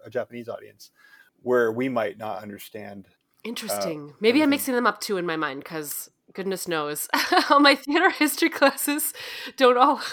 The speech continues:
Speaker 2: <laughs>
Speaker 1: Well, it's
Speaker 2: sync up
Speaker 1: open,
Speaker 2: from
Speaker 1: it's
Speaker 2: each other.
Speaker 1: opened up. Like, I now wanna understand this more. I wanna find out more about this. I wanna see live Kabuki performances,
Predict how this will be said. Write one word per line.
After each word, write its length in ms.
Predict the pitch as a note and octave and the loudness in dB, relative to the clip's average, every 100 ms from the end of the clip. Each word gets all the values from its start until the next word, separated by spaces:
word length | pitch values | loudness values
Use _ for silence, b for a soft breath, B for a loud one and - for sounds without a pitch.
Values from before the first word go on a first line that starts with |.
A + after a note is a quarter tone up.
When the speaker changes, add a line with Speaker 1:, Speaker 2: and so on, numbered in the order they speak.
| - - | -12 -10
Speaker 2:
<laughs> 480 | D4 - C#4 - - | -12 -10 -12 -12 8
Speaker 1:
Well, 160 | G#3+ A#3+ | 12 12
it's 100 | B3 | 12
Speaker 2:
sync 100 | C#4+ | 10
up 40 | |
Speaker 1:
open, 100 | A3 | 8
Speaker 2:
from 120 | - G3 | 2 4
Speaker 1:
it's 120 | G#3 | 8
Speaker 2:
each 20 | |
other. 120 | A#3+ | 8
Speaker 1:
opened 180 | A#3+ F3+ | 8 10
up. 160 | G3 E3+ | 10 10
Like, 140 | D#3 C#3+ | 4 8
I 200 | D#3+ F3+ | 8 10
now 260 | D#3 D3 | 8 8
wanna 260 | C3+ C3 B2 | 8 4 2
understand 440 | A#2 A2 - A#2 | -2 -6 -8 -10
this 160 | G#2 - | -10 -8
more. 260 | A2+ G#2 - | -6 -8 2
I 160 | B2+ | 4
wanna 280 | C3+ C3+ B2 | 6 4 0
find 300 | - A#2+ A2+ | -2 -4 0
out 160 | A2+ A2 | -2 -2
more 160 | A#2 A2+ | -2 0
about 200 | A2+ A2+ | 0 -2
this. 160 | G#2+ | -2
I 60 | A#2 | -2
wanna 360 | A2 A#2+ B2 | 0 0 0
see 200 | A#2 B2 | -2 -6
live 220 | A2+ G#2+ - | -4 -6 -8
Kabuki 420 | A2 G#2+ - A2 | -12 -12 -14 -18
performances, 760 | A2 - G#2 G#2 - G#2 - | -16 -14 -14 -14 -14 -12 -14